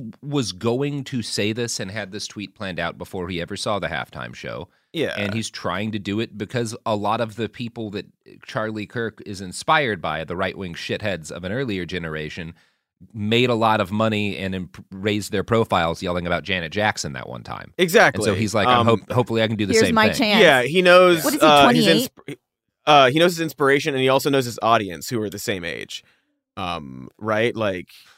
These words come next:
Speaker 2: he's appealing
Speaker 1: Mm-hmm.
Speaker 2: to fifty, sixty-year-olds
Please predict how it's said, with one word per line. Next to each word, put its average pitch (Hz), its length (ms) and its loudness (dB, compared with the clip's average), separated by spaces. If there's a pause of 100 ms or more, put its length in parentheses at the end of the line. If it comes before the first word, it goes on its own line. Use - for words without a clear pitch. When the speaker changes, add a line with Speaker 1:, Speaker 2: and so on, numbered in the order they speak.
(160)
Speaker 2:
he's 113 320 -4
appealing 117 520 0
Speaker 1:
Mm-hmm. - 80 -10
Speaker 2:
to 95 600 -4 (640)
fifty, 123 300 -2
sixty-year-olds 104 960 -6